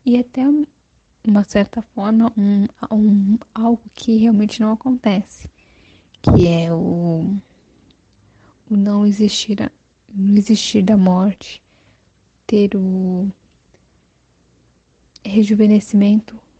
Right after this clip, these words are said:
ou melhor, o, ter a vida eterna, né? No sen-, mas só que no sentido físico.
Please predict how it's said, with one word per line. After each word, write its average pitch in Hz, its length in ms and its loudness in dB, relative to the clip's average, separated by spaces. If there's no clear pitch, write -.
ou 247 100 -12
melhor, 220 360 4
o, 214 160 -8
ter 208 180 2
a 220 80 2
vida 220 360 0
eterna, 185 600 -2
né? 180 320 0
No 190 200 -4
sen-, - 260 -8
mas 202 240 -2
só - 240 -2
que - 140 0
no 208 120 4
sentido 220 680 -4
físico. 185 760 2